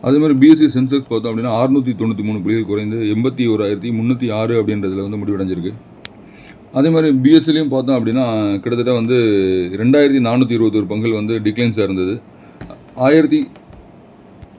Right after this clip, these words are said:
அறுநூத்தி அறுபத்தி ரெண்டு பங்குகள் வந்து அட்வான்ஸா இருந்தது. அதே மாதிரி பார்த்தோம் ஃபிஃப்டி ஹ-, ஃபிஃப்டி ஹை பார்த்தோம் நூத்தி ஐம்பத்தி ஒண்ணா இருந்தது. ஃபிஃப்டி த்ரீ, ஃபிஃப்டி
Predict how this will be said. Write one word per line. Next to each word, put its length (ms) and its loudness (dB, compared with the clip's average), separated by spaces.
அறுநூத்தி 420 2
அறுபத்தி 340 2
ரெண்டு 180 -2
பங்குகள் 280 -2
வந்து 220 -2
அட்வான்ஸா 380 2
இருந்தது. 380 -2
அதே 160 2
மாதிரி 600 2
பார்த்தோம் 400 0
ஃபிஃப்டி 180 0
ஹ-, 280 -4
ஃபிஃப்டி 340 -4
ஹை 200 4
பார்த்தோம் 360 0
நூத்தி 120 -4
ஐம்பத்தி 340 0
ஒண்ணா 160 -2
இருந்தது. 220 -4
ஃபிஃப்டி 220 -10
த்ரீ, 460 -4
ஃபிஃப்டி 240 0